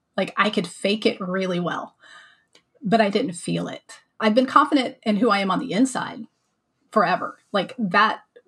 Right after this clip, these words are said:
probably saved me from developing eating disorders, things like that. I've always been confident in who I am, but the outside, that was where I had zero confidence. And I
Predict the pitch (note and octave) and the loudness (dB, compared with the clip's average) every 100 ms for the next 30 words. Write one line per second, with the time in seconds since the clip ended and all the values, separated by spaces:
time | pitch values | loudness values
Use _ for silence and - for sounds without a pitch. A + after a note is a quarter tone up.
0 | - A3+ G3 G3+ F3 F3 - - F3+ G3+ | -2 2 4 2 -2 -6 -4 -2 -2 -4
1 | F#3+ F#3 F3+ - F3+ F3+ F3 E3+ E3+ - | -2 -2 -4 -2 2 2 2 -2 -8 -20
2 | _ _ _ G3+ G#3+ G3 F3 - F3+ F3 | _ _ _ 2 4 4 2 -2 -2 -2
3 | F3 F3 F3 F3 E3+ E3+ - E3+ E3+ D#3 | -4 -4 -4 -2 0 -2 -4 -4 -4 -4
4 | E3+ F3+ F3 E3+ - _ _ _ _ F#3+ | -2 2 2 0 -8 _ _ _ _ -4
5 | F#3+ F3 - G3+ F#3+ F3 E3+ E3+ F3 E3+ | -2 -4 -2 -2 0 -2 -4 -2 -2 0
6 | E3+ - C#3+ A3+ F#3 E3+ F#3 F3+ - - | -4 -4 -4 -2 -2 -2 -2 -4 -6 -12
7 | - - _ _ _ _ _ _ - G#3+ | -14 -20 _ _ _ _ _ _ -2 0
8 | F3 - F#3 F3 F3 - C#4 - _ _ | -2 -2 -2 -2 -6 -8 -10 -20 _ _
9 | _ _ G#3+ F#3+ - F#3+ - F#3 F3 E3 | _ _ -2 0 0 -4 -2 0 2 0
10 | - G3 E3+ F3 E3+ F3+ E3 D#3+ E3+ F3 | -2 -4 -4 -6 -6 -6 -4 -4 -6 -8
11 | - - - - - - _ - F#3 F3 | -12 -16 -16 -20 -20 -20 _ -6 -2 0
12 | E3 D#3+ - - - - _ F3+ F#3 | 0 -2 -6 -12 -18 -20 _ -4 -4